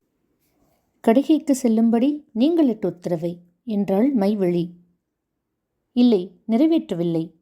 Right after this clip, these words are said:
"ஏன்?" "நிறைவேற்ற முடியவில்லை. மாமல்லபுரத்தின் வழிகள் ஒவ்வொன்றும் சாளுக்கிய வீரர்களால் பலமாக காக்கப்பட்டிருக்கிறது." "எல்லா பாதைகளுமா?" "ஆம்." "குறுக்கு வழிகள்?"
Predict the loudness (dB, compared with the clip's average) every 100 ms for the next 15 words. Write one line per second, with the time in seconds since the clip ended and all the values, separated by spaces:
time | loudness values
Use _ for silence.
0 | _ _ _ _ _ _ _ _ _ 0
1 | 4 4 0 -6 _ _ _ _ _ _
2 | -2 0 2 2 0 -2 0 0 0 -2
3 | -4 -6 -12 _ _ _ _ _ _ _
4 | 2 2 2 2 0 -2 -4 -2 -2 0
5 | 0 0 -2 -2 -2 0 -2 -6 _ _
6 | _ 2 2 2 -2 -2 -2 -2 -2 0
7 | -2 -4 -4 -2 2 2 0 0 -2 -4
8 | -4 -4 -4 -6 -4 -4 -4 -8 -14 _
9 | _ _ _ _ _ _ _ _ _ -4
10 | 0 2 2 4 2 2 0 -2 -6 -10
11 | -16 _ _ _ _ _ _ _ _ _
12 | -4 -2 -2 -6 -14 _ _ _ _ _
13 | _ _ _ _ 0 2 4 4 4 0
14 | -2